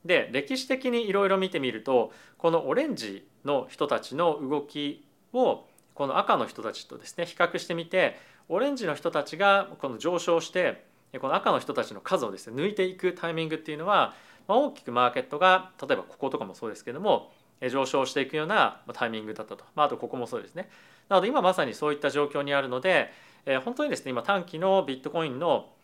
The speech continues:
ホルダーたちっていうのも、さっきは、まあ、そんなに割合としては多くなかったですが、まあ、今ですね、またどんどんどんどん、えー、急激に増えているっていう状況でもあるので、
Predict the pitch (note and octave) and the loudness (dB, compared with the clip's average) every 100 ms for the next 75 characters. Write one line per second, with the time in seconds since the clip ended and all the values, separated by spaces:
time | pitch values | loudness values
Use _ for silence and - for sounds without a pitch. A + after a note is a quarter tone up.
0 | _ _ C3+ C3 C3+ C#3 - - A2+ A#2+ | _ _ 0 2 2 0 -2 -8 -8 -4
1 | F#3 - D4 - A#2+ G2 B2+ B2+ E3+ D#3+ | -2 0 -2 0 -2 -2 -6 -6 -2 -2
2 | A#2+ C#3+ A3 A3+ A3+ - E3 D3 C3+ B2+ | 2 2 2 -2 -2 0 0 0 0 -2
3 | - G2+ - B2+ C#3 A#2 - - - F#3 | -2 -8 -8 0 0 0 -8 -20 -6 -2
4 | D#4 E3+ - A2+ G2+ A2 C3 E3 E3 E3 | 0 0 -2 -8 -10 -6 2 4 4 2
5 | G3 A#2+ A2+ B2 G#2+ A2 A#2+ G2+ - _ | -2 -2 0 0 0 -6 -8 -10 -18 _
6 | _ - B2 - D#3 D3+ D3 C#3 G#3+ E3+ | _ -8 -6 -2 0 -2 -4 -2 0 0
7 | G#2 F2+ A#2 A2 A2 - A2+ B2 B2 C3 | -4 -10 -12 -14 -14 -10 -6 -4 -4 -4
8 | D#3 A3 G#2+ - _ _ C#3 A#2+ A2+ D#3+ | -2 0 0 -2 _ _ -4 -4 -2 0
9 | B2+ | 0